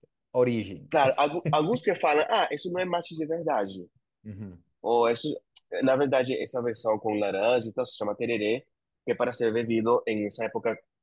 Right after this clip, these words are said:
Speaker 2: de calor.
Speaker 1: Calor,
Speaker 2: Eu não
Speaker 1: né?
Speaker 2: bebo tererê. É
Speaker 1: Uhum.
Speaker 2: gostoso, mas eu tenho uma cuia só para bebi-, essa bebida fria.
Speaker 1: Ok.
Speaker 2: E pro-, para macho tem outra cuia.
Speaker 1: Outra.
Speaker 2: Mas, na verdade, tererê, tererê quase nunca.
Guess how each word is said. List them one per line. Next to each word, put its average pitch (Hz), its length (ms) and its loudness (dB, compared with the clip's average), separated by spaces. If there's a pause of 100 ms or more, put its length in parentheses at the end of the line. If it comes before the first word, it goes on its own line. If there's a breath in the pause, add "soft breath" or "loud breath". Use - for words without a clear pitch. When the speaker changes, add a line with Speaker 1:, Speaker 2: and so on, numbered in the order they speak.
(140)
Speaker 2:
de 98 280 -12
calor. 120 520 4 (100)
Speaker 1:
Calor, 107 220 -2
Speaker 2:
Eu 117 160 6
não 135 240 4
Speaker 1:
né? 147 80 4
Speaker 2:
bebo 120 140 -4
tererê. 110 580 -2 (380)
É 113 60 -2
Speaker 1:
Uhum. 131 60 -2
Speaker 2:
gostoso, 151 600 0 (400)
mas 127 240 -2
eu 135 100 -2
tenho 135 180 0
uma 151 140 0
cuia 156 540 2
só 156 420 2
para 160 240 0
bebi-, 123 260 2
essa 117 220 0
bebida 120 300 0
fria. 95 360 -4 (380)
Speaker 1:
Ok. 98 220 -10 (280)
Speaker 2:
E 113 80 -4
pro-, 117 340 4
para 127 200 6
macho 123 380 4
tem 120 180 0
outra 120 340 -2
cuia. 92 360 -6
Speaker 1:
Outra. 92 360 -12 (100)
Speaker 2:
Mas, 151 160 4
na 180 80 6
verdade, 165 380 4 (120)
tererê, 175 340 4
tererê 156 300 2
quase 151 240 -2
nunca. 131 320 -2